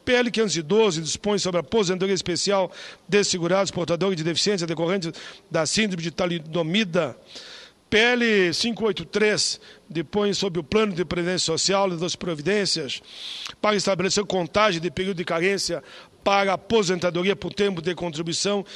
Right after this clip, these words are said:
e tempo de serviço de segurado especial até o limite de vinte e cinco anos para a mulher e trinta para o homem. P L dois dois seis dois oito dispõe sobre o reflexo da extinção do contrato de trabalho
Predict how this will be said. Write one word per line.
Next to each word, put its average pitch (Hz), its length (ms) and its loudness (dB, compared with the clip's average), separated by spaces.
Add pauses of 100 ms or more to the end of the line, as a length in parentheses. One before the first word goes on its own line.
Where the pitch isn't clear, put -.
(200)
e 180 100 -2
tempo 185 360 0
de - 80 -4
serviço 180 400 -4
de 165 60 -6
segurado 180 380 0
especial 175 640 0 (260)
até 196 240 -2
o 196 40 0
limite 180 340 -2
de 170 100 -6
vinte 185 220 -4
e - 40 -4
cinco 190 260 -2
anos 185 160 -2
para 180 160 0
a - 20 -2
mulher 170 240 0
e 160 80 -2
trinta 156 160 -8
para 170 160 -4
o 156 60 0
homem. 175 340 0 (420)
P 240 100 2
L 240 220 4
dois 208 300 0
dois - 540 0 (240)
seis 233 340 2
dois 185 300 2
oito 185 440 0 (300)
dispõe 190 400 0
sobre 190 220 0
o 180 40 0
reflexo 196 440 0
da 202 60 2
extinção 196 360 -2
do 175 80 -4
contrato 185 400 -2
de - 40 -16
trabalho 185 460 2